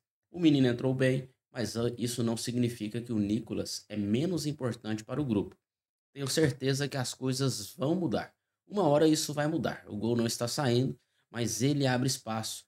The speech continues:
faz os jogadores crescerem. O Juan cresceu muito porque tem um espelho como ele, como o Robinho e tal." Então o Márcio justificou, né, a substituição do Nicolas aí no decorrer da partida, né? O Nicolas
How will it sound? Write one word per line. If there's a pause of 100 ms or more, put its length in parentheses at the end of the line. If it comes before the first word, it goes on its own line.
(320)
faz
os
jogadores
crescerem. (140)
O
Juan
cresceu
muito
porque
tem
um
espelho
como
ele, (520)
como
o
Robinho (440)
e
tal." (360)
Então
o
Márcio
justificou,
né,
a
substituição (720)
do
Nicolas
aí (300)
no
decorrer
da
partida,
né?
O
Nicolas